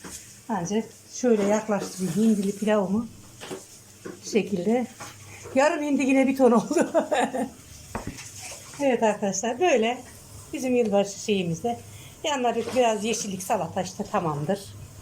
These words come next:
Evet arkadaşlar. Yeni yılınız tekrardan kutlu olsun. Allah bütün devletimizi, milletimizi, insanlarımızı, çoluğumuzu, çocuğumuzu hepsini korusun, sizleri korusun arkadaşlar. Evinizden sıcak çaylar, sıcak çörekler eksik olmasın.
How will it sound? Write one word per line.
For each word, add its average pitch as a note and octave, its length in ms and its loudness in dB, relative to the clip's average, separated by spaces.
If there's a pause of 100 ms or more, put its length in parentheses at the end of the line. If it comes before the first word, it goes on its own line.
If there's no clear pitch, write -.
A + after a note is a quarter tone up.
(1500)
Evet B3+ 240 0
arkadaşlar. F#3 540 -2 (1700)
Yeni C#4+ 220 0
yılınız B3+ 260 -2
tekrardan A3 480 2
kutlu A3 340 -2
olsun. F3+ 420 -2 (140)
Allah A3 320 0
bütün A3 400 -4
devletimizi, G#3 480 2
milletimizi, G3 540 -4
insanlarımızı, G3 920 -2
çoluğumuzu, G#3+ 500 0
çocuğumuzu E3+ 600 -6 (500)
hepsini A3 460 -4
korusun, F3+ 380 -4
sizleri G3 420 -4
korusun F3+ 340 -8
arkadaşlar. D3+ 540 -8 (480)
Evinizden A#3 420 0
sıcak F#3+ 360 -4
çaylar, F3 460 -2
sıcak F#3+ 380 -6
çörekler E3 400 -6
eksik D#3+ 320 -8
olmasın. D3+ 460 -4